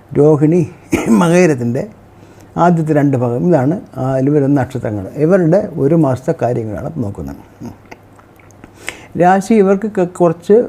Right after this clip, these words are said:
മാസങ്ങളായിട്ട് അനുകൂലമായൊരു കാര്യങ്ങളല്ല നടക്കുന്നത്, അത്ര അനുകൂലമല്ല, എന്നാൽ പ്രതികൂലമല്ല, ഒരു അഡ്ജസ്റ്റ് ചെയ്ത് ഗുണദോഷ സമ്മിശ്രമായിട്ട്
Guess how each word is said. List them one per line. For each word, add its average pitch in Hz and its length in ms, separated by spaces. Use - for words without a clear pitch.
മാസങ്ങളായിട്ട് 165 720
അനുകൂലമായൊരു 160 760
കാര്യങ്ങളല്ല 175 540
നടക്കുന്നത്, 127 600
അത്ര 196 180
അനുകൂലമല്ല, 156 560
എന്നാൽ 233 360
പ്രതികൂലമല്ല, 190 600
ഒരു 185 120
അഡ്ജസ്റ്റ് 190 340
ചെയ്ത് 180 140
ഗുണദോഷ 175 400
സമ്മിശ്രമായിട്ട് 165 580